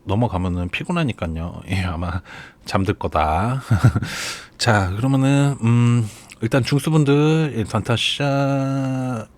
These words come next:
아직 하지, 하지 마세요. 근데 아까 올라갔었거든요. 충분히 쳐도 돼요. 그리고 바운스 토큰, 예, 지금 올라오고 있는데 플러스 이십 프로 이상 넘어가면은, 예, 중수든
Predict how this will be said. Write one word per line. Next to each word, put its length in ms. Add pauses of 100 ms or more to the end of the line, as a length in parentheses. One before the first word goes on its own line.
(300)
아직 220
하지, 280
하지 220
마세요. 460
근데 180
아까 220
올라갔었거든요. 880
충분히 300
쳐도 220
돼요. 260
그리고 160
바운스 380
토큰, 540 (180)
예, 100
지금 260
올라오고 300
있는데 320
플러스 340
이십 240
프로 160
이상 240
넘어가면은, 840
예, 120
중수든 840